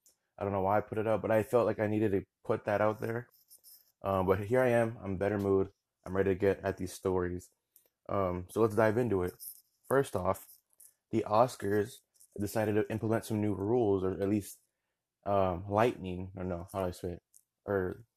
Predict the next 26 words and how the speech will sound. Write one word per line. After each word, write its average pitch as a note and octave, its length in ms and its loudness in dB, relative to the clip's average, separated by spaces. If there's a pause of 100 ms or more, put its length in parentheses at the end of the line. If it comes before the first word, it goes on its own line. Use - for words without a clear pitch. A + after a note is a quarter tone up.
(320)
being, B2 200 2
they're A2+ 100 6
playing C3+ 260 0
a - 20 4
little A#2+ 240 6
loose A2+ 220 2
on G2 180 -4
some G#2+ 220 -2
of G2+ 80 4
the G2 80 2 (100)
rules G#2 360 -2 (400)
and G#2 200 -2
some G#2+ 200 -2
new G2+ 120 0
changes, G#2 600 -4 (340)
considering G2+ 480 -2
our F#2 80 -6
current F#2+ 300 -8
situation. F#2 640 -6 (720)
Um, F#2+ 460 0 (840)
some A#2 220 -4
of A#2 60 0
them, A#2+ 140 -2
at A#2 140 -2
least, B2 300 0 (180)
are F#2+ 460 -4